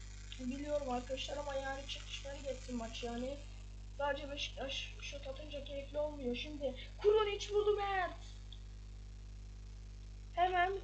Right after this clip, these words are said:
Fenerbahçe şut attı iki içerinin başında. Saka,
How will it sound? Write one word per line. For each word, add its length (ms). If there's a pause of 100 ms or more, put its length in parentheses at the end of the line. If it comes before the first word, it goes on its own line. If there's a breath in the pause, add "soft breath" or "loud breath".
Fenerbahçe 640
şut 220
attı 240
iki 160
içerinin 440
başında. 440
Saka, 600